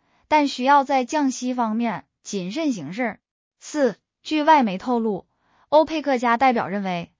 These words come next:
没有必要在下周的审查会议上建议改变石油供应政策，因为上半年设定好的产量配额证明是有效的。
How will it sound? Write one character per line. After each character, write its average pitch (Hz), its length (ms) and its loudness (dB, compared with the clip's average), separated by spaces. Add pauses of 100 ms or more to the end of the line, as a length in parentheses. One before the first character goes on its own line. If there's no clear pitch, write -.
没 226 160 0
有 330 140 4
必 269 140 -2
要 285 220 4
在 254 160 -2
下 262 260 -2
周 226 200 -4
的 214 120 -4
审 - 240 -10
查 175 180 -12
会 254 220 0
议 247 120 0
上 202 200 -4
建 240 240 0
议 214 80 -2
改 - 200 -6
变 190 220 -4
石 - 200 -6
油 233 160 2
供 233 220 -2
应 220 160 -2
政 202 180 -4
策， - 260 -14 (420)
因 311 140 -2
为 339 120 2
上 349 180 2
半 294 200 4
年 220 200 0
设 320 220 -2
定 311 160 -4
好 240 200 -8
的 214 120 -6
产 170 320 -12
量 254 180 0
配 302 240 -4
额 196 140 -2
证 269 160 -4
明 185 240 -4
是 262 100 -4
有 226 160 -6
效 247 320 2
的。 - 140 -16